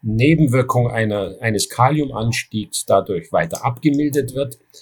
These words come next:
Aber stellen Sie vor, Sie sprechen mich um das nächste Therapieprinzip an. Also Sie haben, wir haben jetzt zwei Säulen unserer Therapie nach der ras-Blockade, nach dem A C-Hämmer, den S G L T zwei Hämmer,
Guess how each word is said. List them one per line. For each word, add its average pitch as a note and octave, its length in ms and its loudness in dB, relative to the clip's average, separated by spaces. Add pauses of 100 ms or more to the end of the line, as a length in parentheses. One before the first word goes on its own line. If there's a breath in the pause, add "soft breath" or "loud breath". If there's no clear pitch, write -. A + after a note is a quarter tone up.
(380 soft breath)
Aber C#3 160 2
stellen E3+ 280 4
Sie E3+ 120 4
vor, F3+ 240 2
Sie D#3 100 2
sprechen D#3+ 380 2
mich D#3 180 4
um D#3+ 140 4
das D3+ 180 0
nächste E3+ 420 -2
Therapieprinzip C3+ 1040 0
an. G2+ 240 -2
Also A#2+ 220 -2
Sie C3 140 2
haben, A#2+ 160 -2
wir B2+ 140 0
haben D#3 100 4
jetzt C#3+ 340 0
zwei E3 440 4
Säulen B2 800 2 (680 loud breath)
unserer A#2 400 6
Therapie C3 920 4 (400 loud breath)
nach A#2+ 340 2
der A2 180 4
ras-Blockade, C3 960 2
nach A2+ 220 0
dem G#2 220 -6
A B2 120 2
C-Hämmer, B2 540 2
den F#2+ 160 -8
S G#2 180 -6
G A2 100 -8
L E2+ 40 -14
T F#2+ 80 -12
zwei B2 320 0
Hämmer, B2 380 4